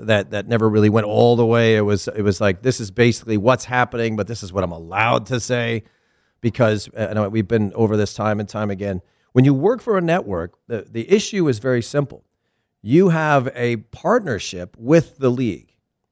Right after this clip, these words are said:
That's not the way it works in the N F L, the N H L. You can actually go at these people and nobody really comes at you and, and, you know, with, with the pitchforks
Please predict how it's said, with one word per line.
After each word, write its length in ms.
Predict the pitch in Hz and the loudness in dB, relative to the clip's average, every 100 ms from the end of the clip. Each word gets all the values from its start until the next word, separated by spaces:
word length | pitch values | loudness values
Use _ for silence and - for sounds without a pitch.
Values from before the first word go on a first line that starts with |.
| - | -8
That's 120 | 120 | -2
not 140 | 233 | 0
the 60 | 262 | 2
way 120 | 254 | 2
it 100 | 247 | 2
works 260 | 196 185 - | 2 0 -2
in 60 | |
the 120 | 151 131 | -4 0
N 80 | |
F 180 | 127 110 | 0 0
L, 220 | 104 104 | -2 -2
the 80 | 101 | -2
N 100 | 104 | -2
H 180 | 107 - | -4 -4
L. 100 | 104 - _ | -8 -8 _
You 120 | 226 | 2
can 100 | 254 | 4
actually 300 | 247 202 165 | 4 2 2
go 180 | 135 123 | 4 4
at 160 | 143 160 | 4 0
these 220 | 110 - | -6 -8
people 420 | 104 95 101 110 | -10 -10 -2 0
and 80 | 107 | 2
nobody 320 | 110 101 101 | 0 0 -2
really 240 | 101 95 | -2 -2
comes 260 | 92 101 90 | -4 -6 -2
at 180 | 104 90 | -2 -2
you 140 | 92 | -6
and, 200 | 92 92 | -6 -8
and, 240 | 98 90 90 | -10 -12 -8
you 80 | 98 | -10
know, 180 | 80 - | -10 -14
with, 280 | 95 101 - | -12 -12 -10
with 140 | 101 | -12
the 80 | 92 | -4
pitchforks 580 | 131 107 - 92 - | -2 -2 -4 -12 -14